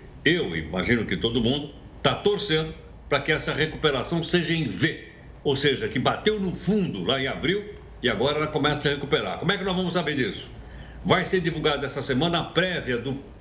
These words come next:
pib, do Produto Interno Bruto Brasileiro. Aí a gente vai ter uma noçãozinha melhor. Mas torcer pra melhorar, eu acho que todo mundo torce. Não torce não, Gustavo?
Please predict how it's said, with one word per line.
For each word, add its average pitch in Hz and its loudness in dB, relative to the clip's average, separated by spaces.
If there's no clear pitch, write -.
pib, 98 2
do 110 -2
Produto 151 0
Interno 156 0
Bruto 156 0
Brasileiro. 143 0
Aí 175 0
a 127 2
gente 139 2
vai 135 4
ter 143 -2
uma 131 0
noçãozinha 117 2
melhor. 98 -2
Mas 127 4
torcer 143 2
pra 107 0
melhorar, 170 -2
eu 233 4
acho - -2
que - -10
todo 104 4
mundo 131 2
torce. 85 0
Não 82 -2
torce 110 2
não, 113 0
Gustavo? 78 0